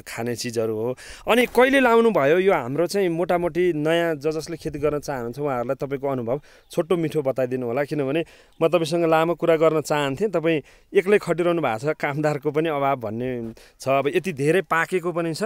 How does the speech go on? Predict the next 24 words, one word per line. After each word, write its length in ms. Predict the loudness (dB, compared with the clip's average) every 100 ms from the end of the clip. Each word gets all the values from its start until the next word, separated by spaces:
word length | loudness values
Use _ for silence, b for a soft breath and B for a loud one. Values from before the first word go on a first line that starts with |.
| -6 b b -8
अ, 140 | -4
देख्दै 280 | -4 -2 0
अत्यास 360 | -2 -2 -2
लाग्दो 440 | 0 -2 -4 -8 -10 _ -8
कसरी 240 | -6 -8
टिप्ने 260 | -8 -8 -4
होला 160 | -4
एक्लैले 360 | -4 -4 -4 -4
भन्ने 220 | -6 -8
पनि 160 | -8 -6
छ। 100 | -4
म 220 | -4 -6 b b b
समय 320 | -6 -2 0
तपाईँको 380 | 0 -2 -2 -4
थोरै 300 | -2 2 4
लिन्छु। 360 | 2 -2 -2 -4
अ, 20 | B B B -4 -2 -2
जस्तै 300 | -4 -2 2
हामीले 480 | 2 2 2 6 4 2 b b
भन्दै 260 | -4 0 0
थियौँ 260 | 0 -2 -2
अकबरे 420 | 0 2 2 0
कहिले 300 | 0 0 2
लाउनुभयो, 440 | 0 -2 -2 -4